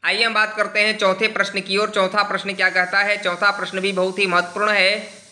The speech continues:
चौथा प्रश्न क्या है कि भारत में सर्वप्रथम, चौथा प्रश्न क्या कहता है कि भारत में सर्वप्रथम नियमित रूप से सोने का सिक्का किसने प्रचलित किए? चौथा प्रश्न है कि भारत में सर्वप्रथम नियमित रूप से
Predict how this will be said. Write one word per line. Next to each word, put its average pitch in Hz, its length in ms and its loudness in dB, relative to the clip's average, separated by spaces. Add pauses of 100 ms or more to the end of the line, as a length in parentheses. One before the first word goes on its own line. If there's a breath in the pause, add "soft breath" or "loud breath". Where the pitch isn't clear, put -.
(140)
चौथा 190 360 2
प्रश्न 208 320 -2
क्या 196 180 0
है 196 240 2
कि 220 180 -4
भारत 185 420 0
में 214 220 0
सर्वप्रथम, 185 720 0 (680)
चौथा 180 280 2
प्रश्न 208 280 -2
क्या 208 140 2
कहता 208 280 2
है 214 120 4
कि 208 120 -2
भारत 190 440 0
में 214 160 0
सर्वप्रथम 196 760 0 (400 soft breath)
नियमित 185 580 2
रूप 220 160 0
से 214 160 -2
सोने 202 320 0
का 202 140 0
सिक्का 196 380 0
किसने 190 420 -4
प्रचलित 170 440 -2
किए? 180 280 2 (840)
चौथा 185 340 2
प्रश्न 208 300 -2
है 202 160 2
कि 214 140 -2
भारत 190 400 0
में 220 160 2
सर्वप्रथम 190 600 0
नियमित 190 540 2
रूप 196 200 2
से 175 180 0